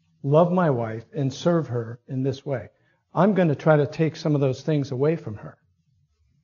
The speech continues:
I'm gonna try to relinquish some of her load. I'm gonna be interceding for her prayerfully, and I'm gonna be submitted to the Lord, but I'm gonna be humbling myself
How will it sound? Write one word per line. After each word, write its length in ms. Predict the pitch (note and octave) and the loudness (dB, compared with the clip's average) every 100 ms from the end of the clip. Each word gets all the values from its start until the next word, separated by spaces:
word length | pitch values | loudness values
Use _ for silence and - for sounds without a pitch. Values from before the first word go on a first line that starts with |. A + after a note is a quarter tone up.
| _ _ | _ _
I'm 200 | C3 D3+ | 0 0
gonna 280 | C#3+ D3+ C#3 | 4 2 2
try 340 | B2 - D#3 C#3+ | 0 4 6 6
to 120 | B2+ | 2
relinquish 880 | B2+ C3 D3 G3 G3+ B2+ B2 - _ _ _ _ _ | 0 2 2 2 2 -2 -2 -12 _ _ _ _ _
some 280 | - - E3 | -6 2 4
of 120 | C#3+ A2+ | 4 0
her 460 | G2+ C#3 C3+ C3 | 2 4 4 2
load. 640 | B2 B2+ D#3+ F3 B2+ C3 - _ _ - | -2 2 4 4 2 -4 -10 _ _ -2
I'm 220 | C#3+ C#3+ | 2 4
gonna 260 | D3+ C#3+ C3 | 4 4 2
be 180 | C3+ | -2
interceding 720 | E3+ E3+ F3 - G3+ F3+ F3 C3+ | 2 4 2 2 0 2 2 0
for 200 | - B2 | -4 -6
her 420 | - B2 A#2+ C#3+ _ _ _ _ _ | -4 -6 -6 -10 _ _ _ _ _
prayerfully, 720 | - F#3 F#3 C#3+ B2+ B2 C3 - _ _ - | 4 6 6 2 0 -2 -4 -10 _ _ -6
and 120 | C3+ | 0
I'm 140 | C#3+ D3 | 2 4
gonna 200 | E3 D3+ | 4 2
be 160 | C#3 | 2
submitted 540 | C3+ - C3+ E3+ F#3 D#3 | 0 -2 0 2 2 0
to 100 | C#3+ | -2
the 80 | C3 | 2
Lord, 380 | D3 F3+ C#3 | 4 4 4
but 120 | A#2+ C#3 | 2 2
I'm 220 | G3 A3+ | 2 2
gonna 240 | G3+ E3 | 2 2
be 160 | C#3 C#3+ | 2 0
humbling 500 | C#3 A3 G#3+ F#3+ C3+ | 0 2 4 4 2
myself 580 | C3 B2 B2 C3+ B2+ | 0 -4 -4 -6 -6